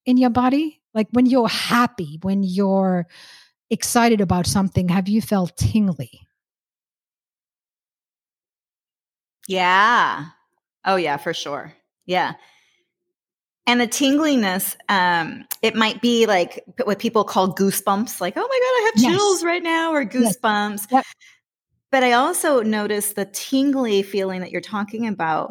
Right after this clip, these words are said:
Speaker 2: in my
Speaker 1: Mm-hmm.
Speaker 2: brain. I've, I've had
Speaker 1: Yes.
Speaker 2: a few moments where I've
Speaker 1: Yes.
Speaker 2: experienced that in meditation.
Speaker 1: Yeah,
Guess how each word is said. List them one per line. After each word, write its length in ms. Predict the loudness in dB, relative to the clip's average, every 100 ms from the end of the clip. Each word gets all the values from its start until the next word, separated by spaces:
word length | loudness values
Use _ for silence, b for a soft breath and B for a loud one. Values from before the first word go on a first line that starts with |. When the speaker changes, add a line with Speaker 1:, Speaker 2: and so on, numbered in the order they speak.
| -2
Speaker 2:
in 140 | 2
my 140 | 2 2
Speaker 1:
Mm-hmm. 80 | 0
Speaker 2:
brain. 580 | -6 -6 -4 -4 -4 -4
I've, 180 | -4 0
I've 140 | 2
had 320 | 4 2 0 -2
Speaker 1:
Yes. 40 |
Speaker 2:
a 40 |
few 320 | -6 -6 -4 -2
moments 520 | -2 -2 -2 -6 -4
where 100 | -4
I've 80 | 0
Speaker 1:
Yes. 80 | 2 4
Speaker 2:
experienced 440 | 2 -2 -4 -6
that 180 | -6 -8 _ _ _ 0
in 200 | 2 2
meditation. 680 | 0 -2 -10 -14 -16 -18 -20 _ _ _ -2
Speaker 1:
Yeah, 240 | 0 0